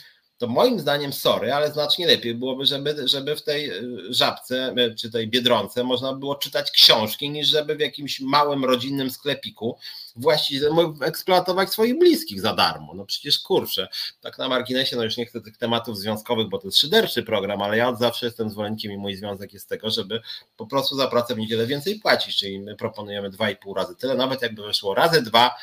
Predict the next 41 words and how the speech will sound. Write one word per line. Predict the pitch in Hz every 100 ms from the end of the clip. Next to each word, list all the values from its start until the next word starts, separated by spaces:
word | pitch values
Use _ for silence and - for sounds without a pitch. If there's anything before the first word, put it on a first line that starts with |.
| - _
to | 113
już | 123
byłoby | 139 123 113
znacznie | 113 110 110 101
lepiej | 92 123 127
i |
wtedy | - 214 220 170
by | 139 113
prawdopodobnie | 135 123 135 131 139 190 165 123
wszystkie | - 160 - 123
te | 123
tak | 117 107
zwane | 113 135 135 113
chęci, | 107 135 113 - -
te | 98
sklepy | - 123 117 120
rodzinne | 107 104 127 110 90 - - _
były | 110 120 113
zamknięte, | 170 185 180 156 131
bo | 131
oni | 160 185
by | 190
nie | 185
chcieli | - 254 226
więcej | 139 110 101
płacić, | - 90 -
oni | 110 123
by | 131
woleli | 127 123 127
właśnie | 127 120 127
zgodnie | 120 117 117
z |
tym, | 117 117
co | 117
pis | - 117
mówi, | 120 131
nic | 247 214
nie | 104
płacić | - 87 - -
swoim | - 92 85
bliskim, | 85 - 123 202